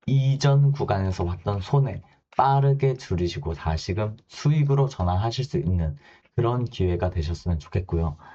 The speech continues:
저한테 문자 주시는 분들은 알고 계시겠지만 제가 잡아드린 이 장중 타점들은 백 프로 무료로 진행하고 있습니다.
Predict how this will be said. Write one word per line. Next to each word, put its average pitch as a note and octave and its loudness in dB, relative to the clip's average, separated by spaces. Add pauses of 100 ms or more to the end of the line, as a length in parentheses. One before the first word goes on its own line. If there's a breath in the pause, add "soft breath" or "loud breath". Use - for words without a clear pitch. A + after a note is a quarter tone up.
(140 loud breath)
저한테 A#2+ 0
문자 G#2+ 0
주시는 C3 -2
분들은 A#2 -4
알고 D#2+ -2
계시겠지만 D#2 -4
제가 C#3 2
잡아드린 F2+ -2
이 D3 -2
장중 F2 -4
타점들은 C#3+ 0 (380)
백 E2 -10 (100)
프로 F#2+ -4 (280 soft breath)
무료로 B2 2
진행하고 F#2+ 0
있습니다. D2+ -6